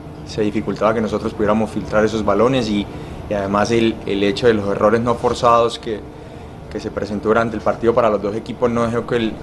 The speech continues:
que la fluidez del juego fuera mucho mayor. Entonces eso hace que, que la continuidad del juego, eh, sea más bien, eh, suave, y creo que, que eso generó que, que entrara como en, en,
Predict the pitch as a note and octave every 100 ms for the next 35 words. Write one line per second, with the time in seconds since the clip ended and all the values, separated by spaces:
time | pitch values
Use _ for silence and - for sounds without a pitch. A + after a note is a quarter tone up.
0 | - G2+ G2 A2 G2 G2 G2+ A2+ A2+ A2+
1 | A#2 A#2 A2 A2 - - G#2+ G#2 G#2+ F#2+
2 | G2 F#2+ - - G#2+ G2 A2 A2+ B2 A2+
3 | A2 A#2+ - G#2+ F#2+ - - - - -
4 | - - - - - - B2+ A#2 A2+ -
5 | A#2+ G#2+ A#2 A2+ A2+ B2 C3 C3+ C3+ C3
6 | C3+ B2 - - - A2+ G2 G#2 - B2
7 | A#2+ A#2+ B2+ B2 B2+ B2 A#2+ G#2+ - G#2+
8 | G2 - - - - - B2 C3 D3 D3
9 | - - - A2 G#2+ A2+ A2+ G2+ F#2+ -
10 | G#2 G2 A2 A2+ G2+ G2 F#2+ A2+ G#2+ G2+
11 | - - - - - G#2+ F#2+ A2 A2 A2
12 | A2 G#2 G2+ G2 G#2 - G#2